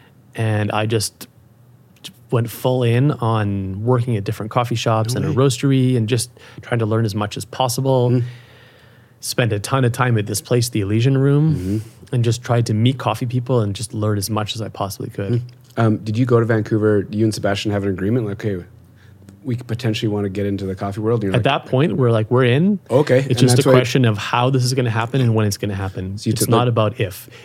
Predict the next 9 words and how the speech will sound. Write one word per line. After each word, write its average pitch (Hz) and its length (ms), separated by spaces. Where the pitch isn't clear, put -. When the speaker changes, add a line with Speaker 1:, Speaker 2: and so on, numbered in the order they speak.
Speaker 1:
It 117 80
was 113 160
happening. 156 500
Speaker 2:
Mm. 117 220
Speaker 1:
So 110 580
let's, - 600
let's 123 320
learn, 156 500
let's 110 220